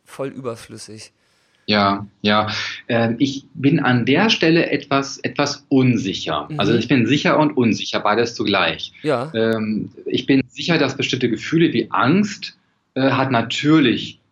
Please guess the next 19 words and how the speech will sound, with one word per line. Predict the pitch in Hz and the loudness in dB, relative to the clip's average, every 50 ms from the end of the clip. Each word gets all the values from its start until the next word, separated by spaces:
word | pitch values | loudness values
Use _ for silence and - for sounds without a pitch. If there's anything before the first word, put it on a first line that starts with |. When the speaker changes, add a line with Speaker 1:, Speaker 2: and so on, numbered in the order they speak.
| _ _ _ | _ _ _
Speaker 2:
eine, | - 110 113 113 120 - | -6 -4 -2 -2 0 0
eine | 113 117 113 | 0 -2 -2
Funktion, | 113 - 127 117 110 - - - - 123 123 120 113 104 95 85 80 82 - - _ _ _ _ _ _ _ _ _ | -2 -2 -2 -2 -4 -4 -4 -4 0 2 2 2 2 2 0 0 -4 -8 -10 -16 _ _ _ _ _ _ _ _ _
äh, | - 107 101 104 101 85 | -4 -2 -2 -2 -4 -4
logisch | 82 120 120 117 104 101 - | 0 2 2 4 2 2 0
für | - 113 107 | 0 0 0
die | 120 123 | 2 2
Evolution, | 123 107 107 107 92 - - 107 95 92 | 2 2 2 2 0 0 0 0 0 0
keine | - 104 107 110 107 - | 0 0 0 0 -2 -2
Frage. | - 110 101 101 101 92 87 - - - | 0 0 2 2 2 0 -2 -4 -6 -10
Speaker 1:
Mhm. | 135 135 127 120 117 110 | -8 -6 -6 -2 0 0
Speaker 2:
Auch | 104 104 - | 0 -2 -2
zum | - 123 110 | -6 -4 -2
Beispiel | 113 113 113 - - 113 107 | 0 0 0 -2 -2 -4 -4
Faulheit. | - - - 120 123 127 135 135 - - 82 76 76 78 78 - - | -4 -2 -2 2 2 4 4 2 2 0 -4 -4 -6 -6 -10 -10 -6
Ja? | 95 104 113 | -4 -2 -2
Also | 113 107 113 - | 0 -2 -2 0
ohne | 131 131 131 131 117 | 2 2 4 2 2
Faulheit | 117 - - 107 107 135 156 151 151 147 139 139 135 135 | 0 -2 -4 -2 0 0 0 0 0 0 0 0 0 -2